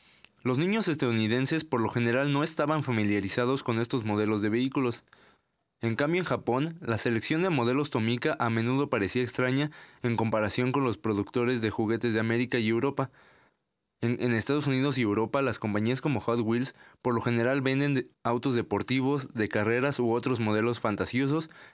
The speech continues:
que esperan que los niños adquieran. Sin embargo, Tomica parecía producir muchas más variaciones como autobuses, vehículos de construcción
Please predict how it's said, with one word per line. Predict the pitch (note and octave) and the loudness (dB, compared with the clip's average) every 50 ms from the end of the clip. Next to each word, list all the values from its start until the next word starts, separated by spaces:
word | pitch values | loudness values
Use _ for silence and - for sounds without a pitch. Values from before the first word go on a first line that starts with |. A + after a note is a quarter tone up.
| _ | _
que | - B2 | -4 -4
esperan | G#2 - - C3 C3 C#3+ C3+ | -2 0 0 0 0 0 0
que | - A#2 | 0 0
los | G2+ F2+ F2+ | 0 0 0
niños | G#2+ A2 A2 G#2+ G#2 A#2+ | -2 -2 0 0 0 -2
adquieran. | A2+ A2+ - C3 C3 C3 C3 A#2+ A#2 - _ _ _ _ _ _ _ _ | -4 -2 -2 -2 0 0 0 -2 -4 -8 _ _ _ _ _ _ _ _
Sin | - - A#2+ A2 | -6 -2 0 2
embargo, | G#2+ G#2 G#2 G#2+ A#2 A#2+ B2+ B2 C#3 D3+ | 2 2 2 2 2 2 2 2 0 0
Tomica | - C3+ B2 C3 C#3+ C#3+ F#3 F3+ | 0 0 0 0 0 0 -2 -2
parecía | - C#3 A#2 A2 - - C3+ C3+ | 0 0 0 0 0 -2 -2 0
producir | D3+ D3 C3 G#2 - C3+ B2+ B2+ | 0 0 0 0 0 0 0 0
muchas | B2+ C3 A#2 - A2+ G2 | 0 0 0 0 -2 0
más | A2+ A#2+ C3 C3+ | 0 0 0 0
variaciones | D3+ D3+ C3+ A2 G2 - - B2 B2+ C3+ B2+ | 0 0 0 0 -2 -2 -2 -2 -2 -2 -2
como | - A#2+ A2 G2+ | -2 -2 -2 0
autobuses, | G2 F#2+ - G2+ G2 A2 B2+ C3 C3 C#3 C#3 C3+ - - - - - - _ - | -2 -2 -2 0 0 0 0 0 0 -2 -2 -4 -6 -10 -16 -20 -20 -20 _ -2
vehículos | G#2+ G#2 A#2+ C#3 C3+ - E3+ C#3+ A#2 | 0 0 2 0 0 0 0 0 0
de | G#2+ G2+ | 0 0
construcción | - G#2+ G2+ F#2+ G2 F#2+ F2+ - B2+ C3 D3 E3 D#3+ | 0 -2 -2 -2 -4 -6 -4 -2 -2 0 0 -2 -4